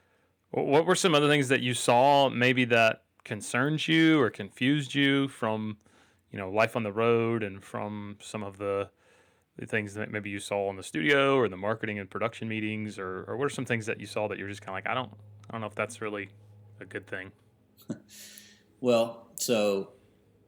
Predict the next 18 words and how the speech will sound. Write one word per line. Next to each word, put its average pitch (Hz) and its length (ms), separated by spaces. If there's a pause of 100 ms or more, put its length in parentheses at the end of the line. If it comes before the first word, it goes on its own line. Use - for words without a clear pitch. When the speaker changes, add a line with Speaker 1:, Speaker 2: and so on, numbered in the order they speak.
Speaker 2:
you 123 80
know, 98 80
I 101 40
mentioned 107 280
I - 20
was 95 120
from 90 200
a 85 60
small 92 320
town, 82 320 (100)
so 85 280
very 87 640 (800)
just - 440
small 95 260
country 87 300
town. 80 380 (400)
Speaker 1:
Mm-hmm. 110 200 (160)
Speaker 2:
Um, 80 480